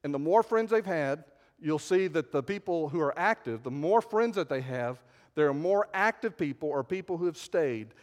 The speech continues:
as you move from left to right. Do you see that? And the, the fewer friends that people have, the dropouts, the, as you move from left to right,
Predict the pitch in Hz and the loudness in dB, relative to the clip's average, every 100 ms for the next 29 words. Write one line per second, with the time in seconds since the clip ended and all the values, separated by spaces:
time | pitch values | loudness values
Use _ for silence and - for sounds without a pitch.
0 | - 131 131 135 143 131 127 123 120 - | -8 -6 -4 -4 -6 -6 -6 -4 -4 -6
1 | 139 165 101 - 117 - 143 170 196 - | -8 -8 -10 -14 -14 -8 -6 -6 -8 -16
2 | _ _ _ _ _ _ _ _ _ _ | _ _ _ _ _ _ _ _ _ _
3 | - - 170 160 143 - - 151 - 208 | -10 -2 0 2 0 -4 -4 -4 -2 -2
4 | 320 320 208 - 151 127 107 - 151 147 | 2 4 4 2 -4 -4 -8 -8 -8 -6
5 | 123 95 95 101 80 - _ _ _ - | -8 -8 -8 -10 -12 -20 _ _ _ -8
6 | 135 135 185 294 294 123 90 - - _ | -8 0 4 4 4 -2 -6 -14 -20 _
7 | _ - 135 160 151 185 196 190 151 151 | _ -10 -2 0 0 0 -2 0 -2 4
8 | 175 196 196 160 175 214 226 | 4 4 0 0 0 0 -4